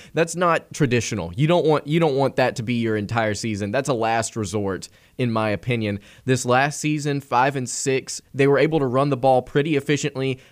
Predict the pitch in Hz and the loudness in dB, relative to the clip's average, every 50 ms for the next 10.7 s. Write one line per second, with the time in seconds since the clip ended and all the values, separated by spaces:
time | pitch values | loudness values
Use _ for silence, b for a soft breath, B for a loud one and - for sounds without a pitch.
0 | B - 127 131 127 120 104 123 131 147 156 - - 147 139 139 135 - 131 120 | B -4 0 2 2 0 2 0 0 -2 -2 0 0 0 0 0 -2 -4 -4 -4
1 | 110 123 127 127 - - - 139 131 127 131 127 123 110 101 113 120 123 127 127 | -2 0 0 0 0 -2 -2 -2 -2 -2 0 -2 -2 -4 -4 -2 0 2 2 4
2 | 120 113 107 123 - 117 123 123 123 120 123 123 117 117 110 113 113 117 113 113 | 2 2 0 -2 -2 -2 -2 -2 -2 0 0 -2 0 0 -2 -2 -2 0 -2 -2
3 | - - _ - 135 131 131 135 131 131 131 127 B B B B B - - 147 | -4 -8 _ -2 2 2 4 4 2 2 0 -2 B B B B B -8 -2 0
4 | 151 165 160 160 156 151 - 160 151 147 147 139 - - 135 131 131 113 - - | 2 2 4 2 2 2 2 0 2 2 2 2 0 0 -2 -4 -4 -4 -4 -4
5 | 127 113 123 123 123 123 117 - - 131 135 135 127 127 123 117 117 117 - - | -4 -2 -2 -2 -2 -2 -4 -6 -6 -4 -4 -4 -4 -2 0 0 0 -2 -2 -2
6 | 120 113 - 104 110 110 113 113 113 113 113 113 110 b b b - - 120 110 | -2 -2 -2 -4 -4 -2 -2 -2 -2 -2 -2 -4 -6 b b b -4 -4 -2 -2
7 | - - - - 113 107 98 113 110 107 107 107 104 101 b b b b b b | -4 -8 -4 -4 -4 -2 -2 -2 -2 -2 -2 -4 -6 -8 b b b b b b
8 | b b _ _ _ _ _ - - 139 151 151 156 170 180 - 170 156 135 - | b b _ _ _ _ _ 0 2 2 4 4 2 2 0 0 -2 -2 -2 0
9 | 143 131 117 123 123 113 107 - - 160 160 151 151 147 139 131 127 123 120 110 | -2 -2 -2 -2 -4 -6 -6 -6 -4 -2 -2 0 0 0 -2 -2 -2 -2 -4 -4
10 | - - 107 98 90 - 101 87 - - - - 80 - | -6 -6 -8 -8 -6 -8 -8 -10 -10 -12 -16 -16 -16 -18